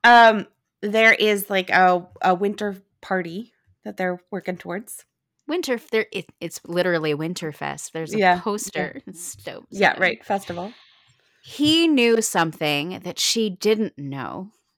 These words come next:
Speaker 2: even though she prides herself on knowing everything.
Speaker 1: Um, she, while she, it does change out a few times, she does have a signature necklace most of the movie.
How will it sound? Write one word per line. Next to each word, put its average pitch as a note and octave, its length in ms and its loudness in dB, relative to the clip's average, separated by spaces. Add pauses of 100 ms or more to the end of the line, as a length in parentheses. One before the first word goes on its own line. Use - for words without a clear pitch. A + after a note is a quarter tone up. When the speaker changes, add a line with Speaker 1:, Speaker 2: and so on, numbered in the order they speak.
Speaker 2:
even E3 300 -8
though E3+ 80 -4
she D#3+ 180 -6
prides F3 520 -8
herself C#3 460 -14
on C#3 140 -10
knowing C#3 420 -10
everything. D#3+ 680 -20 (920)
Speaker 1:
Um, G3+ 460 4 (1700)
she, C#4 480 -4 (380)
while B3 260 6
she, C#4 140 -6
it A3+ 200 2
does C4+ 320 4
change C4 340 -2
out G3+ 200 4
a G3 60 0
few F3 180 -6
times, - 460 -6
she G#3 200 -12
does G#3+ 220 -2
have G3 180 -4
a D#3 160 0
signature E3 720 -6
necklace - 520 -8
most - 280 -16
of - 120 -20
the G#2+ 80 -12
movie. - 440 -18